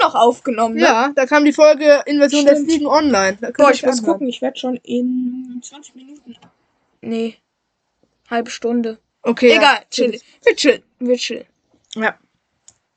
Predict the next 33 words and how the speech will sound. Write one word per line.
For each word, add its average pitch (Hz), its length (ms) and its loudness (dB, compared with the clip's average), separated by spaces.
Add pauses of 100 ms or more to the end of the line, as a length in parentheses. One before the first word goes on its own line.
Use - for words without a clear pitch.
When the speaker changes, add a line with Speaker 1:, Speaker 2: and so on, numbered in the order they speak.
(320)
Speaker 1:
Boah, 330 320 4
wir 294 100 -2
müssen 349 280 -2
von 359 140 2
der 311 120 2
Feuerwehrgeschichte 285 960 0
erzählen. 277 180 2
Speaker 2:
Genau, 320 200 4
also 294 340 0
wir, 311 120 0
Jonas 320 300 2
und 302 100 0
ich 302 60 0
sind - 40 0
Speaker 1:
Warte, 294 160 2
Speaker 2:
der 269 60 -4
Jugendfeuerwehr 349 420 4 (120)
Speaker 1:
lass 392 80 4
mal 302 140 4
kurz 480 180 0
Speaker 2:
beigetreten. 302 300 -2
Speaker 1:
Stichpunkte 277 420 -4
machen 240 240 -6
sozusagen, 233 400 -10
was 285 140 -6
wir 311 100 0
unbedingt 339 480 -2
erzählen 247 680 -2
müssen, - 240 -12
ja? 247 160 0 (720)
Wir 262 140 2
Speaker 2:
Ja. - 40 4
Speaker 1:
erzählen 320 420 0